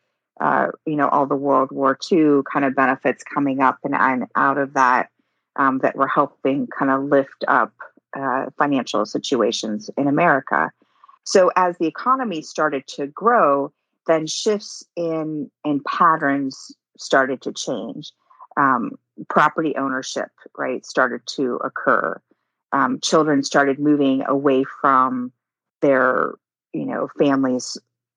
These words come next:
homeland to kind of build their, their own, uh, I don't know,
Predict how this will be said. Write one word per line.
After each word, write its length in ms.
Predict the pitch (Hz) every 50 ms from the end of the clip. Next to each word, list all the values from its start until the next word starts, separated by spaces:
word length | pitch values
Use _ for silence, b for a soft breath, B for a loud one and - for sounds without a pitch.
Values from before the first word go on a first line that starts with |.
| - -
homeland 920 | - - - - 160 151 151 151 143 135 131 131 - - 87 - - - - B B B B B B -
to 140 | - - 131
kind 260 | - - - 143 139
of 200 | 131 131 143 143
build 440 | - 156 143 135 135 135 123 147 139 -
their, 420 | - 135 135 131 120 117 113 - _ -
their 360 | - - - 139 123 - -
own, 560 | 139 139 135 127 131 127 117 113 110 - - - _ _ _ _ _ _ _ _ _ _ _ _ _ -
uh, 360 | 143 101 - - - - - 156 156 - _ _ _ _ _ _ _ _ _ _ _ _ _ _ _ -
I 100 | 131 117
don't 120 | 107 110
know, 340 | - - - - - - -